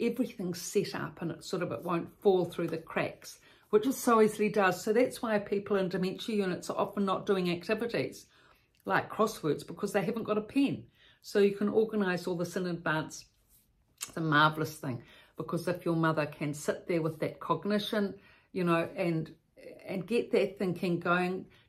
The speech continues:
distance herself from the memory,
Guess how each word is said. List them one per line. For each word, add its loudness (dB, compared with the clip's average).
distance 2
herself 0
from 2
the 2
memory, 0